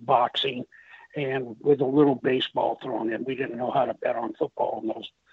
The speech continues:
those past years. So I started at a very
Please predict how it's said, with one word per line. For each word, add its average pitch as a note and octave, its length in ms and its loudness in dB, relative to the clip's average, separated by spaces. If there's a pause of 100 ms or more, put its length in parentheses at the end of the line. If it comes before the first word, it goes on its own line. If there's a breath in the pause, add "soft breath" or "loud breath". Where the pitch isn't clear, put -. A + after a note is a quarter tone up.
(200)
those - 300 -8
past B2 420 0
years. - 420 -4
So G2+ 200 -4 (440 loud breath)
I C#3 120 -6
started E3 420 6
at C3+ 80 -2
a B2+ 40 -4
very C#3+ 500 4